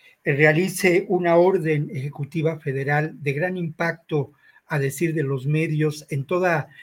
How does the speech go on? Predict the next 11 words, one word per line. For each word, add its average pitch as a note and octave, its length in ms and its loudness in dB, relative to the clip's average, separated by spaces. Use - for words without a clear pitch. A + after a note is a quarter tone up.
la E3 160 0
administración D3+ 880 -2
de C#3+ 80 -4
Estados D3 500 -4
Unidos, E3 600 -2
es C#3+ 200 -4
muy F3+ 320 0
importante, D3 720 -6
¿no? D3 180 -14
Entonces, F3 600 0
eh, C3 440 0